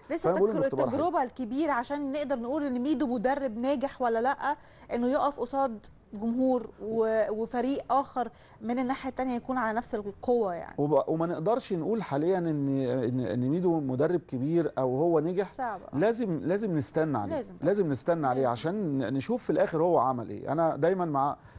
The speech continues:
Speaker 2: آه، التعامل، يعني عدم التعامل بالقطعة.
Speaker 1: صح.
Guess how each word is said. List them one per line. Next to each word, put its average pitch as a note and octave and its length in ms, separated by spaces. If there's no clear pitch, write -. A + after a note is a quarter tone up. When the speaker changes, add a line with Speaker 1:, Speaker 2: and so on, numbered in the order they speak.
Speaker 2:
آه، A#2+ 320
التعامل، E3+ 580
يعني A#2+ 280
عدم F#3 260
التعامل D#3 360
بالقطعة. B2+ 500
Speaker 1:
صح. - 140